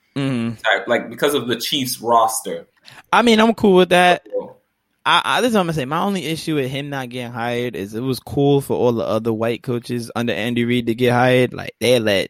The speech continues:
Speaker 1: Matt Nagy go to the Bears. Then it was, um, um, what's
Speaker 2: Doug,
Speaker 1: the dude in
Speaker 2: Doug,
Speaker 1: Philly
Speaker 2: Doug,
Speaker 1: before he got
Speaker 2: Doug
Speaker 1: Doug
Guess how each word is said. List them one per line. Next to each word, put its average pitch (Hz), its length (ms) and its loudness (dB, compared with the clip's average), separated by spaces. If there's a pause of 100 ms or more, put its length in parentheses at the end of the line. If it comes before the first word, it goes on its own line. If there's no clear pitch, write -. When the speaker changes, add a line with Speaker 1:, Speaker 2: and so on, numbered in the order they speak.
(140)
Speaker 1:
Matt 101 240 0
Nagy 120 380 0
go 120 220 4
to 113 60 -2
the 110 120 -4
Bears. 110 520 2 (520)
Then 110 160 -2
it 98 100 0
was, 98 280 -4
um, 82 600 -2 (300)
um, 90 640 -4
what's 110 120 0
Speaker 2:
Doug, 139 120 6
Speaker 1:
the 95 60 -10
dude 101 140 2
in 95 60 4
Speaker 2:
Doug, 87 100 -2
Speaker 1:
Philly 101 200 0
Speaker 2:
Doug, 123 140 4
Speaker 1:
before 101 200 -2
he 101 80 2
got 101 200 0
Speaker 2:
Doug - 20 2
Speaker 1:
Doug 107 100 4